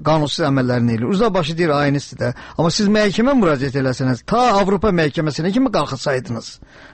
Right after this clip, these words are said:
Bəli, o onda çəkinərdi və onun kimi digər icra hakimiyyətləri, qanunsuz hərəkətlər eləyən icra hakimiyyətləri, e, çəkinərdilər. Siz müvafiq qaydada mü-, mü-, müraciət eləmirsiniz. Ya məhkəməyə inamınız yoxdur,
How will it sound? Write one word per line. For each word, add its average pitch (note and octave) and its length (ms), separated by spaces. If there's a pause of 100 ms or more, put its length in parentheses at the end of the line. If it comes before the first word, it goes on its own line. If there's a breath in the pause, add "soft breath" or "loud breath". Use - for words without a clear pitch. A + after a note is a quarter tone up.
(140)
Bəli, C#3+ 320
o G#3 240
onda D#3+ 160
çəkinərdi F3 680 (180 loud breath)
və G3+ 160
onun A3+ 260
kimi A#3 220
digər F#3+ 320
icra C#3 300
hakimiyyətləri, C3+ 720 (340 loud breath)
qanunsuz F3 400
hərəkətlər D#3+ 540
eləyən C#3+ 240
icra D3+ 240
hakimiyyətləri, B2+ 640 (420 loud breath)
e, D3+ 60 (200)
çəkinərdilər. A3 640 (260 loud breath)
Siz C#4 240
müvafiq B3+ 400
qaydada A3 400
mü-, G#3 240
mü-, F#3+ 160 (140)
müraciət G3 420
eləmirsiniz. C3 480
Ya A3 160
məhkəməyə A#3+ 540
inamınız A#3 340
yoxdur, G#3 480